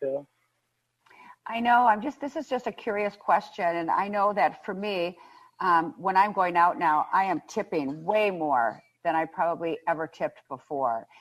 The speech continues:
Speaker 1: Yeah.
Speaker 2: knowing that, that everything is down. And, and this isn't just for when I go to a restaurant, but it's when I get my nails done. It's all the different
Speaker 1: Yeah.
Speaker 2: things and services. Are you seeing that happen across the board, that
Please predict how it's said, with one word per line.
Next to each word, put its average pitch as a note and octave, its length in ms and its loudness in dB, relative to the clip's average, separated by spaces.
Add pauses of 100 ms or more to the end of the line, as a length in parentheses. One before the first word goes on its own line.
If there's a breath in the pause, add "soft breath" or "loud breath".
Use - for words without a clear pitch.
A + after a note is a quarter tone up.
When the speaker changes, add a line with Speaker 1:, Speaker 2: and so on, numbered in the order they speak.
(300 loud breath)
Speaker 1:
Yeah. F3+ 80 -10
Speaker 2:
knowing F#3+ 600 2
that, D#3+ 400 4 (720 soft breath)
that F3 260 0 (460)
everything G#3+ 380 0
is F3 140 -8
down. E3+ 500 2 (140)
And, F3 220 -8
and F#3+ 140 -4
this A#3+ 160 -4
isn't A3 260 -6
just F#3+ 260 -10
for F#3+ 120 -10
when E3 120 -4
I E3+ 60 -6
go E3+ 140 -8
to D#3 60 -6
a C#3 60 -6
restaurant, D3+ 560 -4
but D#3+ 100 -10
it's D#3 120 -12
when F3+ 80 -6
I E3+ 40 -8
get E3+ 120 -10
my E3+ 140 -6
nails E3 360 -4
done. D#3 300 -2
It's C3+ 160 -14 (140)
all E3 120 2
the F#3 120 -8
different E3 320 -4
Speaker 1:
Yeah. G2+ 80 -6
Speaker 2:
things E3+ 160 -16 (160)
and D#3 160 -20
services. G#3 520 -8 (380 loud breath)
Are G#3+ 80 2
you B3 180 -2
seeing G#3+ 360 -4
that G3+ 180 -4
happen G3 400 -2
across G3 380 -8
the G3+ 100 -14
board, F3+ 380 -8
that E3 180 -6